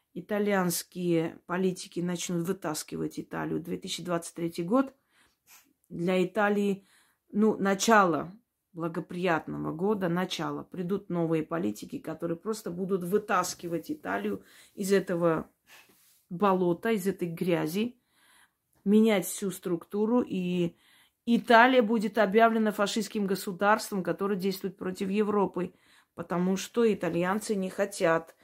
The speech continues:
Л Г Б Т, не хотят мужиков, не хотят, э, э, эти гей-парады, запрещают, вот, начнут запрещать. Поэтому Ит-, Италия объявится в персона нон грата,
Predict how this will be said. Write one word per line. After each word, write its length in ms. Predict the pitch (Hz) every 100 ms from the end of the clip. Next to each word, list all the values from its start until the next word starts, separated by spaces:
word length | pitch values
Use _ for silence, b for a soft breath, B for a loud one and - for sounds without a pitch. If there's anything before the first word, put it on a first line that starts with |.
| b b -
Л 200 | 196 185
Г 140 | 180
Б 180 | 175 175
Т, 200 | 175 233
не 140 | 214
хотят 340 | 180 170 185 180
мужиков, 640 | 180 170 170 - 247 247 B B B
не 120 | 202
хотят, 540 | 208 196 196 214 190 190
э, 420 | 170 165 165 165 _ _ _ _ _ -
э, 440 | - 127 160 170
эти 180 | 175 -
гей-парады, 1040 | 170 196 185 185 175 196 254 240 226 214 196 -
запрещают, 720 | 185 190 196 - 196 185 170
вот, 280 | 165 156 - b b b b
начнут 440 | 185 180 - 196 170
запрещать. 640 | 185 185 175 - 170 156
Поэтому 400 | - 143 214 240
Ит-, 460 | 208 180 - 147 139
Италия 480 | 170 165 180 226 202
объявится 540 | 170 185 190 190 -
в 240 | 170 165 165 b b b b b _ _
персона 480 | 214 196 220 196 185
нон 260 | 190 185
грата, 600 | 175 180 202 240 254 247